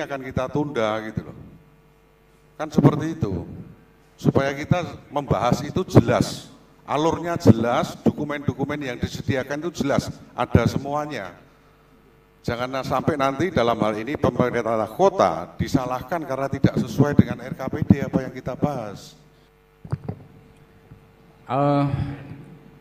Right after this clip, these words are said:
Speaker 2: sekali lagi saya perlu sampaikan, Pak Honda, bahwa apa yang ditanyakan Pak Honda prinsipnya sudah masuk, sudah diterima oleh pimpinan.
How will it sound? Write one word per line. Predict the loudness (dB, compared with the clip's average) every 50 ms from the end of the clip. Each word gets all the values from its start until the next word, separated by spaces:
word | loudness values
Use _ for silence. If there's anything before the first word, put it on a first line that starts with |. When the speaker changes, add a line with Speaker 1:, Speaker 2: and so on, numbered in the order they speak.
| -20 -20 -20 -20 -18 -10
Speaker 2:
sekali | -4 0 2 2
lagi | 2 2 0 -2
saya | 0 0 0 0
perlu | -2 -2 -4 -4 -2 -2 -2 0 0 0 -2 -2 -4
sampaikan, | -4 -4 -4 -4 -4 -4 -6 -6 -8 -8 -6 -6 -4 -4 -4 -6 -8 -8
Pak | -8 -8 -8
Honda, | -8 -8 -8 -8 -8 -6 -6 -6
bahwa | -6 -8 -8 -8 -6 -2 0 2 2 0 0 -4 -8 -14 -16 -18 -20 -20 -20 -20 -20 -20 -20 -20 -20 -20 -20 -16 -6
apa | -2 -2 -2 0 2 0
yang | 2 2 2 0 0
ditanyakan | -2 -4 -2 -2 -2 -2 -2 -2 -4 -4 -4
Pak | -4 -6 -8 -8 -8
Honda | -8 -8 -6 -4 -4 -4
prinsipnya | -6 -6 -6 -4 -2 0 0 0 -2 -6 -6 -4 -2 -2 -2 -2
sudah | -4 -8 -6 -4 -4 -4 -2 0 0 0 0 0 -4 -8 -8
masuk, | -6 -4 -4 -4 -4 -6 -6 -8 -8 -8 -16 -20 -20 -20 -20 -20 -20 -20 -20 -20 -20 -20 -20 -18
sudah | -12 -8 -4 -2 -2 -2
diterima | -2 -4 -4 -4 -4 -2 -2 -4 -4 -4
oleh | -4 -4 -4 -4 -6
pimpinan. | -6 -6 -6 -6 -6 -6 -6 -4 -2 0 0 0 -2 -4 -6 -10 -12 -16